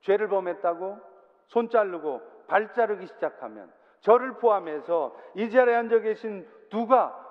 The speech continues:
누가 성한 사람이 있겠습니까? 손, 발은 물론이고 몸뚱이조차도 제대로 남아있을 사람 한 사람도 없을 거예요. 그렇기 때문에 지금 이 말씀은 정말로 천국에 들어가려면 너희가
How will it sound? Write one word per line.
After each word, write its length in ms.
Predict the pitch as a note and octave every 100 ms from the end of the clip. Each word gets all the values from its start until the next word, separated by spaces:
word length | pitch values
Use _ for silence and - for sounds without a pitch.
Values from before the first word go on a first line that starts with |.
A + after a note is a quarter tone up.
| -
누가 300 | A3+ B3 C4+
성한 380 | - C4 A#3+ G#3+
사람이 340 | G#3+ G3+ G3+
있겠습니까? 680 | G3+ A3 G#3 G#3+ - - - - _ _ _
손, 560 | - A#3+ C#4 C#4 C4+
발은 260 | G#3+ A3+ B3
물론이고 680 | A#3+ G#3+ A3+ G#3+ G3 F#3+ C#3+ - - -
몸뚱이조차도 1160 | G#3+ C#4 C#4+ - D4+ D4 A3+ C4 C4 B3 B3
제대로 400 | B3 G3+ A#3+ A#3+
남아있을 560 | A#3 G#3 G#3+ G#3+ G3 G3
사람 300 | - F#3+ F#3+ - -
한 320 | - E4+ F4+
사람도 420 | E4+ D#4+ D#4+ C4
없을 240 | F#3+ - D#3+
거예요. 220 | - A2+ - - _ _ _ _ _ _ _
그렇기 280 | - D4 D4
때문에 260 | D#4+ D4+ D4
지금 240 | B3+ B3+
이 120 | G#3
말씀은 680 | A3 E3+ E3 - E3 A3 D3+ - - -
정말로 600 | - F3 B3 C4 C4 C4
천국에 460 | C4 C4+ B3 A#3+ A#3
들어가려면 760 | G#3 F#3+ F3 E3 D3+ G#3 F#3
너희가 500 | D3 F3+ G3+ A3+ G3